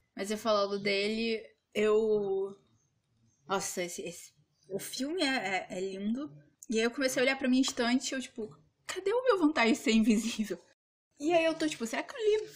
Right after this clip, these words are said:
emprestado? Será que eu não li? O que que tá acontecendo?" Mas,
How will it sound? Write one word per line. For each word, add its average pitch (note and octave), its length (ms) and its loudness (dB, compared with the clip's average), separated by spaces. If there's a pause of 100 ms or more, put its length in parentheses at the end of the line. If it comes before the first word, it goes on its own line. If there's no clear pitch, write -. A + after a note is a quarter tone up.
(120)
emprestado? B3 760 -2
Será B3+ 240 -2
que D#4+ 120 -10
eu G#4 100 -4
não B3+ 180 2
li? A#3 320 -4
O - 40 -14
que - 100 -20
que - 100 -18
tá - 80 -16
acontecendo?" C#4+ 720 -6
Mas, F#3 240 -4